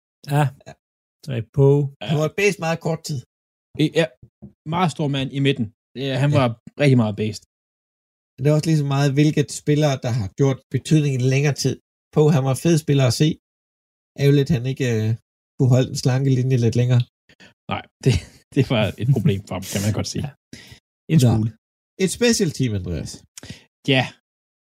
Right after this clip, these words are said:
Speaker 2: jeg skal sammensætte special teams, og det er ikke nemt, øh, fordi hvad er godt special teams? Øh, men jeg kigger lidt på det, og, øh, som kicker, der har jeg jo ham der, Nick Lowry, Lowry, som vi snakkede om tidligere, altså den mest præcise,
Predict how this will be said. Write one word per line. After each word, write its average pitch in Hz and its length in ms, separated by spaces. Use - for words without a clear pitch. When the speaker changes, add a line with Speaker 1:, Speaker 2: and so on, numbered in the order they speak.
Speaker 2:
jeg 143 140
skal 135 120
sammensætte 147 440
special 131 340
teams, 113 280
og 127 120
det 151 140
er 160 100
ikke 160 200
nemt, 139 180
øh, 117 380
fordi 123 260
hvad 135 120
er 131 120
godt 131 180
special 123 320
teams? 113 180
Øh, 120 480
men 160 100
jeg 147 120
kigger 202 200
lidt 180 200
på 185 80
det, 180 100
og, 139 100
øh, 131 100
som 139 80
kicker, 175 340
der 143 140
har 151 160
jeg 147 120
jo 127 120
ham 139 100
der, 147 140
Nick 127 140
Lowry, 151 340
Lowry, 170 340
som 131 120
vi 127 100
snakkede 135 220
om - 20
tidligere, 147 380
altså 113 140
den 127 100
mest 170 260
præcise, 135 520